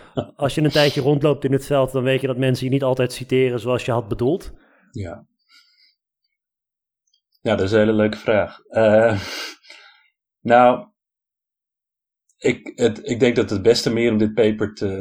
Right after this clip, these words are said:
Speaker 2: te citeren en dus ook te begrijpen is dat, dat, dat, dat affectieve reacties wel degelijk een, eh, een rol spelen in, in, eh,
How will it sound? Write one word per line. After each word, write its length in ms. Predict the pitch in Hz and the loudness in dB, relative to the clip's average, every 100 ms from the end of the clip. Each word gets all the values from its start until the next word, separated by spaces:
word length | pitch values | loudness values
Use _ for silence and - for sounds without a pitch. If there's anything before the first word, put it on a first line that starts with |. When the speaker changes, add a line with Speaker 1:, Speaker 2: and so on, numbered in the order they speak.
| 95 95 92 92 - | -8 -12 -16 -20 -20
Speaker 2:
te 100 | - | -14
citeren 400 | 101 104 - 123 | -12 -10 -4 0
en 100 | 117 | 0
dus 140 | 104 107 | 0 -2
ook 140 | 95 | -4
te 80 | 95 | -8
begrijpen 520 | 90 - 104 110 110 | -10 0 2 2 0
is 400 | 107 107 - _ _ _ _ _ _ _ _ | -6 -6 -10 _ _ _ _ _ _ _ _
dat, 360 | - 110 110 - | -4 -2 -2 -2
dat, 240 | 104 - | -4 -4
dat, 280 | 107 - - - | -8 -8 -12 -16
dat 240 | 104 104 | -12 -6
affectieve 500 | - 107 101 139 131 | -4 -4 -4 -4 -2
reacties 600 | 107 101 107 113 - 104 107 | 0 2 0 0 -4 -8 -4
wel 100 | 104 | -2
degelijk 440 | 107 107 101 - | 0 0 -2 -6
een, 220 | 92 92 | -12 -12
eh, 640 | 90 90 - _ _ - | -16 -20 -20 _ _ -6
een 40 | 101 | -2
rol 200 | 98 101 | 0 -2
spelen 680 | 120 - 127 127 143 170 - _ | -2 -2 2 2 0 -4 -8 _
in, 320 | _ 110 107 107 | _ -6 -4 -4
in, 320 | 107 101 101 | -6 -8 -8
eh, 520 | 98 95 101 104 104 | -6 -8 -8 -12 -16